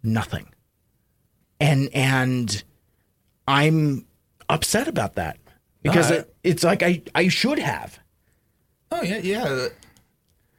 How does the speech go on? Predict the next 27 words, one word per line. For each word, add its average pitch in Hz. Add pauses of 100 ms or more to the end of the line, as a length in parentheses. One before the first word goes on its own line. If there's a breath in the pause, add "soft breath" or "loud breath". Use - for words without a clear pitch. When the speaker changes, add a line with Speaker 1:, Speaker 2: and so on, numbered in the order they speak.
(140)
Speaker 2:
Yeah, 156
you, 143 (340)
of 151
the 165
two 294
of 240
us, 143
you're 208
the 190
Star 156
Wars 135
fanboy, 107
so 131
you, 170
you're 202
the 302
one 156
that 120
should -
be 113
bawling 165
like 127
a 104
baby 196
right 104
now. 98
Speaker 1:
Exactly. 190